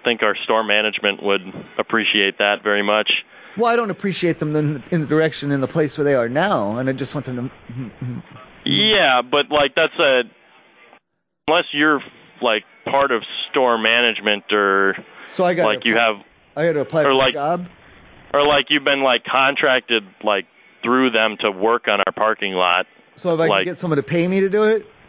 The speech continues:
Speaker 2: Or if I get a job?
Speaker 1: Well,
Speaker 2: So basically, if I'm a professional, I can do it then?
Speaker 1: Well, if you're a professional who's, like, hired by
Speaker 2: Hmm.
Speaker 1: our s-,
Speaker 2: What job?
Speaker 1: store directors.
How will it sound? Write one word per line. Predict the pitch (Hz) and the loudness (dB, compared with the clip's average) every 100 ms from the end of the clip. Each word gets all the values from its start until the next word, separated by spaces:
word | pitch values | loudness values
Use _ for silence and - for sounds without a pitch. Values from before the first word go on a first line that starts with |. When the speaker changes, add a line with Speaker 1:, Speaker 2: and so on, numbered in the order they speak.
| - - - - - - _ | -20 -20 -20 -20 -20 -20 _
Speaker 2:
Or | 160 | -2
if | 160 | 0
I | 165 | 0
get | 156 151 | 0 -2
a | |
job? | 131 160 | 0 2
Speaker 1:
Well, | 175 139 120 | 4 4 2
Speaker 2:
So | 110 | 2
basically, | 226 196 180 190 | 0 -2 -2 -2
if | 202 | 0
I'm | 185 | -2
a | 170 | -2
professional, | 180 - 208 - 156 139 | -4 0 0 -2 -2 -2
I | 139 | -2
can | 135 | 0
do | 147 | 0
it | 131 - | 0 -2
then? | 104 90 - - - - - - - - | -8 -10 -18 -20 -20 -20 -20 -20 -14 -2
Speaker 1:
Well, | 175 | 0
if | 170 | 2
you're | 175 | 0
a | 147 156 | 0 0
professional | 180 180 - 151 139 131 | 2 0 2 2 2 2
who's, | 131 117 | 0 2
like, | 123 113 - | 0 0 -2
hired | - 147 143 131 117 104 170 139 | 0 2 4 2 0 -4 -4 0
by | 123 123 120 117 | 2 4 2 2
Speaker 2:
Hmm. | |
Speaker 1:
our | 113 113 110 | 2 2 2
s-, | - - | -2 -10
Speaker 2:
What | 160 214 226 | -2 -2 0
job? | 240 208 214 | 0 0 2
Speaker 1:
store | 143 139 | 2 2
directors. | 117 113 107 104 104 | 2 0 0 -2 -2